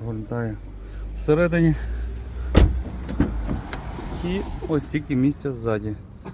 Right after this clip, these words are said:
Для міста, коли багато автомобілів, дуже зручно пересуватися таким автомобілем. Чорний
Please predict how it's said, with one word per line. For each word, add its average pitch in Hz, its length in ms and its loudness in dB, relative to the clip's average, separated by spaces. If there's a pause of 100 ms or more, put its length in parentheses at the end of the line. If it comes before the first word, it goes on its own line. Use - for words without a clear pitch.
(420)
Для 120 200 -4
міста, 151 420 2 (2250)
коли 113 320 -2
багато 113 300 2
автомобілів, 143 580 -2
дуже 120 280 -2
зручно 127 380 -4
пересуватися 110 720 -4
таким - 240 -12
автомобілем. 98 480 -8 (760)
Чорний 117 240 0